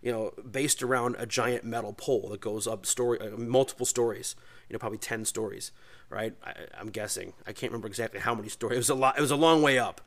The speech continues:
All right. So this thing, this, this, like, the stairway is moving around as you're moving through this cage. Like, it's held in by the cage,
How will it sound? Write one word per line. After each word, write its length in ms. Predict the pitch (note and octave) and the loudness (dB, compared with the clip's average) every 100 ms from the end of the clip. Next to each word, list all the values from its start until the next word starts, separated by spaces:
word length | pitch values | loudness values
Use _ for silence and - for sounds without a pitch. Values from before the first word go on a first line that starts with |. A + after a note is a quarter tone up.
| - - - | -20 -20 -6
All 100 | G#2 | -2
right. 220 | A2 A#2+ | 0 2
So 100 | - | 4
this 220 | E3 G3 | 6 8
thing, 180 | - B3+ | 8 8
this, 160 | F#3 F#3 | 8 6
this, 260 | F3+ E3+ | 8 6
like, 200 | F3+ D#3 | 6 2
the 100 | C#3+ | 2
stairway 400 | D#3 G#3 A#3 A#3 D3+ | 2 6 8 8 6
is 120 | C3+ | 4
moving 440 | D3+ F#3 F#3+ F3+ | 6 8 10 10
around 460 | D#3 D3 D#3+ C3+ A#2+ | 10 8 8 6 4
as 120 | A2+ | 2
you're 100 | C3 | 4
moving 320 | B2+ B2+ A#2+ | 4 4 2
through 120 | A2 | 0
this 160 | G#2 - | -4 -6
cage. 460 | - A2 G#2 - - - | -4 -6 -6 -10 -12 -10
Like, 120 | - A#2+ | -4 -2
it's 120 | - | 6
held 220 | F#3+ G3 | 8 10
in 120 | F#3+ | 10
by 120 | D#3+ | 8
the 80 | C3 | 2
cage, 500 | - E3+ C#3 B2 G2+ | 2 4 4 2 -2